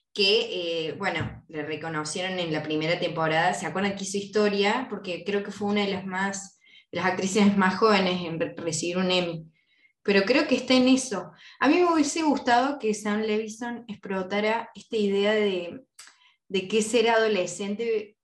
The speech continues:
Eh, vieron que la primera temporada, el primer epi-, el piloto es espectacular, como expone el contexto sociopolítico.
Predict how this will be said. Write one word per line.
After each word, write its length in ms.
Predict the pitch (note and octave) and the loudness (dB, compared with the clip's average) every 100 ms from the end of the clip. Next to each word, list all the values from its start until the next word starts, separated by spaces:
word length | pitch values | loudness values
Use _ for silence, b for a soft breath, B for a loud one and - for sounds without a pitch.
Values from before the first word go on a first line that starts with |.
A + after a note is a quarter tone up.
| - | -10
Eh, 340 | F#3+ F3 F3 | -8 -6 -8
vieron 200 | F#3 A#3 A#3+ | -4 -4 -2
que 100 | A3 | -2
la 120 | G3 | -2
primera 400 | F3 F3 G3 G#3+ | -4 -4 -4 -2
temporada, 760 | G#3 G3 F3+ F#3 F#3+ G3 - - | -4 -2 -2 -2 -2 -2 -6 -12
el 100 | F3+ | -14
primer 340 | E3 E3+ F3 | -12 -10 -6
epi-, 340 | G3 - F3+ E3+ | -8 -8 -6 -6
el 160 | D#3+ | -6
piloto 480 | F3+ D#3 F3+ F#3 F#3+ | -10 -6 -4 -4 -2
es 340 | E3+ F3 - - | 0 -2 -6 -18
espectacular, 800 | _ D#3 D3+ D#3 D#3+ E3 F3+ F3+ | _ -18 -16 -14 -10 -6 -6 -6
como 240 | F3 E3+ | -8 -8
expone 720 | E3 - G3+ G3 F#3+ G#3 - B B B B B - | -10 -4 0 0 0 -2 -6 B B B B B 2
el 320 | A3+ G#3 G3+ | 6 6 6
contexto 960 | G#3+ G#3+ G#3+ C4 - - D4 C#4+ B3 G#3 | 4 4 4 2 0 -2 0 4 4 2
sociopolítico. 1200 | - F#3+ G3+ - F#3 G3+ B3+ G#3+ - E3+ D#3+ | -2 -6 -6 -4 -2 -2 -2 -4 -6 -8 -10